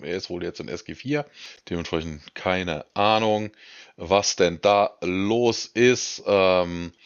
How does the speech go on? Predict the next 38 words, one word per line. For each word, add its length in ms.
ja, 420
ne, 240
es 180
kommen 160
noch 120
andere 180
Leute 260
durchs 300
Gate. 440
Ähm, 760
Babis 480
zum 160
Beispiel, 340
der 160
wird, 280
ich 160
weiß 100
gar 80
nicht, 100
ob 120
er 100
was 160
sagt, 260
aber 260
er 140
wird 140
auf 140
jeden 140
Fall 220
erwähnt 380
hier, 160
ne, 140
der 140
ist 120
irgendwie 240
sehr, 240
sehr 180
nass. 300